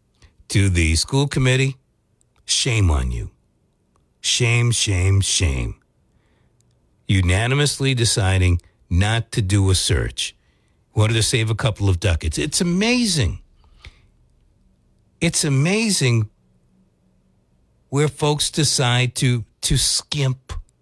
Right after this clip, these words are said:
on money. Five zero eight, nine nine six, zero five hundred. But, you know, you live by the sword. Sometimes you,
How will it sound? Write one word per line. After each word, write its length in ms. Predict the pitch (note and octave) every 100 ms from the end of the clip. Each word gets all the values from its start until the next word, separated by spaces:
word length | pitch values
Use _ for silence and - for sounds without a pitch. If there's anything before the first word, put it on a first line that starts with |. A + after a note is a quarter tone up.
| _ _ _ _ _ _ _ _ _
on 160 | A#2 A2
money. 440 | G#2+ F#2 A#1+ - - _ _ _ _ _ _ _ _ _ _ _ _ _ _ _ _ _ _ _ _ _ _ _ _ _ _ - - _ _ _ -
Five 240 | G#2+ G#2+
zero 400 | G2 G2 F2+ F2+
eight, 400 | F2+ F2 D2 - _ _ _ -
nine 280 | D#2+ E2+
nine 180 | E2 D#2+
six, 320 | E2 - E2+
zero 240 | - E2+ D#2+
five 300 | D#2+ E2 D2+
hundred. 320 | F#2 F#2+ G#2+
But, 160 | A2+ A#2 _ _ _ -
you 140 | C3
know, 260 | B2+ F3 F3 _ _ _ _ _ _ _ _ _ _ _ _ _ _ _ _
you 140 | - F2+
live 280 | G2 A2 G2+
by 200 | G#2 G#2
the 100 | G2+
sword. 600 | - G2 G2+ G2 F#2+ - _ _
Sometimes 720 | - - F2 F#2+ D#2 D#2+ D2+ D2
you, 320 | D#2 D2